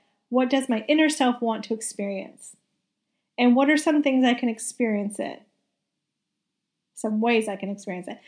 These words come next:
Ideally, you can expand your reality to live more from your heart and extend your compassion to the world. Well, damn, man. That sounds really good, that one, to open your heart. Some of them get freaky as shit. Like, really. There's one for, like,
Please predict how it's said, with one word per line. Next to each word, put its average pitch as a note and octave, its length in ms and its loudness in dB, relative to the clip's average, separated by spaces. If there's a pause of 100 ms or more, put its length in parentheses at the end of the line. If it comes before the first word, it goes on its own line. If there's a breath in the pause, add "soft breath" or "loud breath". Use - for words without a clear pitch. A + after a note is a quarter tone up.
(160 soft breath)
Ideally, D4 380 6
you C4+ 200 6
can C4 180 2
expand C#4+ 580 0
your C#4+ 100 2
reality B3 440 2
to B3+ 140 0
live A#3 280 2
more C4 380 2
from A#3+ 240 0
your A3 140 0
heart C4+ 440 0
and A#3 100 0
extend B3+ 380 -2
your C4 100 0
compassion A#3 540 -2
to A3+ 80 -4
the G#3 80 0
world. F#3+ 320 -4 (760)
Well, - 120 -20
damn, F4 340 -4
man. D#4 300 -4 (220)
That E4 100 -8
sounds D4+ 300 -4
really C#4 180 0
good, E4 260 0
that B3+ 180 0
one, A#3 180 2
to A3 100 -4
open C4+ 240 2
your A#3 120 0
heart. A#3 400 -2 (180)
Some B4 180 -2
of A#4 60 2
them D#4 160 2
get C4 180 4
freaky D4 300 0
as A3+ 80 -2
shit. C#4 400 0 (1040)
Like, A#3 180 0
really. A3 500 2 (540)
There's G#4 160 2
one F4+ 220 2
for, D4+ 100 2
like, C4 300 2